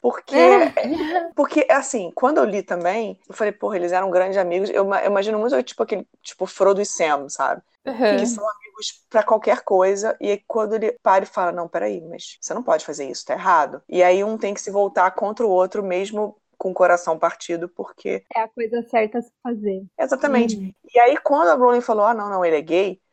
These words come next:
Speaker 1: primeiro eu falei, eu parei e falei assim, "Cara, para que na minha versão ele não é, ele é assexuado." Porque, tipo, o Dumbledore é o Dumbledore, ele é tipo Merlin, sabe?
Speaker 2: <laughs>
Speaker 1: Ele não é nada e ele é tudo, entendeu? Mas a partir do momento, "Não, vamos abraçar isso, vamos abraçar isso."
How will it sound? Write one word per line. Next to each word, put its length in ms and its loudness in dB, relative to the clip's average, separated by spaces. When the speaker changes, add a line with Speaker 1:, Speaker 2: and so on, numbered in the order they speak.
Speaker 1:
primeiro 280 6
eu 40 -8
falei, 240 -2
eu 80 2
parei 220 4
e 40 -2
falei 140 -2
assim, 200 -6
"Cara, 240 4
para 340 2
que 100 -6
na 60 -6
minha 160 0
versão 300 -4
ele 100 -6
não 160 -2
é, 80 4
ele 100 4
é 40 8
assexuado." 840 0
Porque, 140 -20
tipo, 220 -2
o 60 2
Dumbledore 420 4
é 60 6
o 60 8
Dumbledore, 360 6
ele 80 6
é 20 2
tipo 180 2
Merlin, 520 4
sabe? 440 0
Speaker 2:
<laughs> 460 -10
Speaker 1:
Ele 160 2
não 160 -2
é 60 4
nada 340 2
e 80 0
ele 120 4
é 40 4
tudo, 400 2
entendeu? 400 2
Mas 180 2
a 80 2
partir 220 0
do 80 -2
momento, 320 4
"Não, 200 4
vamos 240 2
abraçar 460 2
isso, 220 0
vamos 200 -4
abraçar 360 0
isso." 160 0